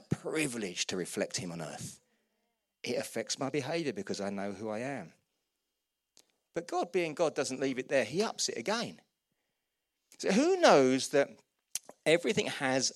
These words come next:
a value? And the value is what someone's prepared to pay for it. So if, for instance,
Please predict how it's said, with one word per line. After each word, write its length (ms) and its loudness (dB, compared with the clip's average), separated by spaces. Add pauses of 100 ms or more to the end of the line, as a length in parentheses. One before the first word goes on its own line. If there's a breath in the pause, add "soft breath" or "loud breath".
a 140 -2
value? 580 -2 (680)
And 120 -2
the 60 2
value 400 4
is 160 2
what 140 -4
someone's 340 -2
prepared 320 -2
to 80 -8
pay 260 -8
for 280 -8
it. 100 -18 (500 loud breath)
So 320 4
if, 220 8
for 380 6
instance, 720 -2